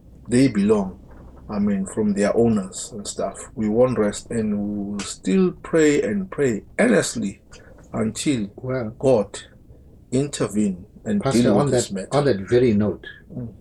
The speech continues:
Speaker 2: can you pray and close for us with a short prayer?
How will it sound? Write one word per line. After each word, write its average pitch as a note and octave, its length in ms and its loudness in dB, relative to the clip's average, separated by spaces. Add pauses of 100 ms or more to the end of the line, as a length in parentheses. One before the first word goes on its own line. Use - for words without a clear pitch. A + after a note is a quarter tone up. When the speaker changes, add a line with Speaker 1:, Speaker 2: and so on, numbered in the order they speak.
(140)
Speaker 2:
can G#2 200 -2
you C3+ 340 -2
pray B2 260 2
and F#2+ 120 -6
close A#2 340 0
for F#2+ 160 -6
us F#2+ 120 -10
with - 120 -10
a - 60 -12
short - 460 -10
prayer? - 300 -12